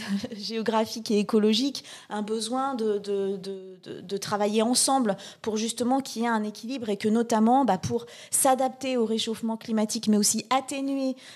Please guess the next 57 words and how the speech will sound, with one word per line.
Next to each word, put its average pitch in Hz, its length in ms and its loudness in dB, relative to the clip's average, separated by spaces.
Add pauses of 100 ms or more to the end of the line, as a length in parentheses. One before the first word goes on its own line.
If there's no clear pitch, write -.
(120)
euh, 196 380 6
ce - 120 0
que - 100 2
l'on, 208 320 -2
ce - 80 -6
que 220 120 2
l'on 208 120 4
produit, 240 480 2
nous, 247 280 8
en 208 100 4
termes 214 420 0
de, 185 260 0
de, 180 340 0
de, 180 260 -2
d'émissions 202 460 2
de 208 40 4
gaz 202 200 2
à 196 80 4
effet 196 180 -2
de 202 60 -6
serre 214 400 0
et 190 60 0
de 185 60 -10
problématiques 196 680 -2
autour 202 280 -4
du 190 140 -4
dérèglement 196 520 -2
climatique, 196 600 -6 (320)
on 214 100 4
puisse 262 300 4
avoir 240 260 2
une, 196 340 -4 (220)
une 220 140 4
stratégie 220 580 0
et 247 40 0
une 214 120 2
vision 214 360 0
un 202 80 2
peu 208 120 0
globale. 233 480 4
Donc 196 160 -4
moi, 233 120 -2
si 240 180 -6
j'attends 220 320 -4
aujourd'hui 226 320 -4
une 233 100 0
position 208 460 -2
de 202 60 0
l'État, 208 280 4
c'est 233 140 -4
plutôt 254 320 -10
comment 240 260 2
on 214 40 0
va 208 120 2
ménager 226 460 4
notre 233 220 0
territoire 214 600 2